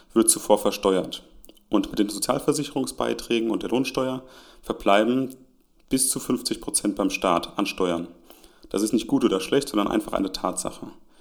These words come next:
Je nachdem, wie hoch dein Gehalt ist, ble-, bleiben bis zu fünfzig Prozent deiner Einnahmen beim Staat als Steuern. Aber für dein Geld ist es eben wichtig zu verstehen, dass damit jeder Euro, den du sparen kannst, den du also zur Seite legen kannst, zuvor ein zwei-Euro-Stück war.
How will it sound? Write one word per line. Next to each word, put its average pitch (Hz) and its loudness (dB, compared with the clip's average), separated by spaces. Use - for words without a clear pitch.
Je 120 2
nachdem, 113 4
wie 101 4
hoch 110 4
dein 95 -2
Gehalt 117 2
ist, - -4
ble-, 107 -2
bleiben 98 -2
bis 117 -4
zu - -8
fünfzig - -4
Prozent - -2
deiner 95 0
Einnahmen 98 0
beim 90 -2
Staat 123 -2
als 90 -2
Steuern. 135 0
Aber 107 6
für 107 2
dein 104 6
Geld 135 6
ist 143 2
es 131 0
eben 117 2
wichtig 120 -4
zu - -2
verstehen, 113 0
dass - -4
damit 101 2
jeder 123 4
Euro, 107 6
den 95 4
du 90 -2
sparen 113 2
kannst, - -6
den 98 2
du 92 4
also 90 -2
zur 98 0
Seite 117 6
legen 92 4
kannst, - -2
zuvor - 4
ein 101 2
zwei-Euro-Stück 98 4
war. 95 -10